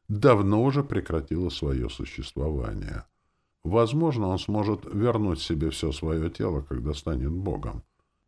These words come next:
Мало ли на что способны божественные сущности. Сейчас же у него было другое дело. Он специально отошёл в сторону, чтобы противник, если даже и сумел бы заглянуть в пещеру, не зацепив плетение паралича, не увидел его.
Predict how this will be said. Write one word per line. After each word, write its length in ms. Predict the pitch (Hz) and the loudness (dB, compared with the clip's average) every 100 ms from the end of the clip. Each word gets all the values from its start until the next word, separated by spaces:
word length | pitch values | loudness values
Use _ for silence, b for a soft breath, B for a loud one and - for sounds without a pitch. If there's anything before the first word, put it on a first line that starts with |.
| - | -4
Мало 360 | 98 151 170 | 0 2 2
ли 120 | 85 | 2
на 160 | 62 60 | 0 -2
что 200 | - 52 | -4 -8
способны 540 | - 80 - - 50 62 | -4 -4 -2 -4 -4 -2
божественные 760 | 82 85 - - 64 71 107 | 0 0 -2 -6 -4 -2 -2
сущности. 640 | - - - 57 - 52 - _ _ _ _ _ _ - | -4 -6 -6 -10 -8 -10 -12 _ _ _ _ _ _ -4
Сейчас 480 | - 143 - 185 | 2 4 6 4
же 120 | 156 147 | 6 4
у 40 | |
него 240 | 120 127 | 4 4
было 260 | 127 135 139 | 4 4 4
другое 440 | 147 160 120 85 | 2 2 4 2
дело. 480 | 73 80 73 76 73 _ _ _ _ - | 2 2 2 2 -2 _ _ _ _ -4
Он 200 | 98 76 | -4 -4
специально 760 | - - 107 - 104 67 65 58 | -10 -6 -6 -2 0 0 0 -2
отошёл 400 | - 65 - 71 | -4 -4 -2 -4
в 60 | |
сторону, 460 | - 127 113 67 57 | -4 -4 -2 -2 -2
чтобы 300 | - 62 62 | -4 -4 -4
противник, 680 | - 80 71 - - 58 57 - | -2 -4 -4 -4 -4 -4 -6 -2
если 320 | 101 - 104 | 0 0 2
даже 320 | 98 85 90 | 2 2 2
и 40 | |
сумел 460 | 73 - 101 90 62 | 0 0 2 2 0
бы 160 | 60 60 | -2 -4
заглянуть 540 | 69 73 76 71 69 | -2 -2 0 0 -2
в 60 | - | -4
пещеру, 580 | 78 - - 73 67 b b b - | -8 -4 -4 -2 -4 b b b 0
не 180 | 107 | 2
зацепив 640 | 101 104 107 - - 82 - | 4 2 0 -4 -2 -4 -4
плетение 580 | 85 - - 64 64 64 | -6 -4 -2 -2 -2 -4
паралича, 640 | - 98 160 123 - 78 | -2 0 0 0 -2 -2
не 140 | 82 | 0
увидел 540 | 110 131 117 - 62 60 | 0 0 -2 -2 -4 -4
его. 360 | - 58 - | -4 -6 -8